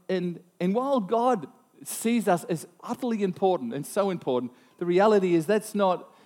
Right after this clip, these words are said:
it really isn't about us, but it's about Him in us, Him working in our hearts. And that's when we acknowledge that and, uh, take a hold of that, then we'll see the reality of what poor in spirit really is.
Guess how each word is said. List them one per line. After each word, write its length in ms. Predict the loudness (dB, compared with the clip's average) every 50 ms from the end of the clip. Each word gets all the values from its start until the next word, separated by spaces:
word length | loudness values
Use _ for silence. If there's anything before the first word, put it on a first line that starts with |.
| _
it 120 | -4 -4 -2
really 340 | 0 2 2 2 2 2 2
isn't 260 | 2 2 2 0 0
about 300 | 0 0 0 0 2 2
us, 240 | 2 0 0 -2 -6
but 140 | -4 -4
it's 140 | -4 -4 -4
about 260 | -4 -2 0 0 0
Him 300 | 0 0 0 0 0 -2 -4 -4
in 180 | -2 -2 0
us, 640 | 0 -2 -4 -8 -14 -16 -16 -18 -18 -20 -20 -20 -20 _ _ _ _ _ _ _ _ _ _ _ _ _ _ _ _ _ _ _
Him 200 | 0 2 4 4
working 400 | 6 6 4 4 2 -4 -4 -2
in 100 | 0 0
our 100 | 0 -2
hearts. 460 | -2 -4 -4 -2 -2 -2 -2 -4 -6
And 140 | -6 -2 -2
that's 220 | -2 -2 -2 -2
when 140 | -2 -2 0
we 160 | 2 2 0
acknowledge 520 | 0 0 0 0 2 4 4 4 2 2 0
that 300 | 0 0 0 0 -4 -6 -4
and, 260 | -2 -2 -2 0 0
uh, 160 | -2 -2 -2 -4 -10 -18 -20 -20 -20 _
take 200 | -4 -2 -2 -2
a 60 | -2
hold 280 | -4 2 2 4 4 4
of 100 | 4 2
that, 300 | 2 0 0 -2 -6 -4
then 260 | -2 -2 -2 -2 -2
we'll 200 | -2 -2 -4 -4
see 460 | -6 -10 -6 -4 -2 0 0 0 -2 -4 -10 -18 -14 _
the 80 | -4 0
reality 480 | 0 2 4 4 4 4 2 2 0
of 100 | -2 0
what 180 | 0 0 -2 -2
poor 260 | -4 -4 -4 -2 -2
in 60 | -4
spirit 380 | -6 -10 -12 -8 -4 -4 -4 -4
really 420 | -2 -2 -2 -2 -2 -2 -2 -2
is. 300 | -2 -4 -4 -10 -16 -20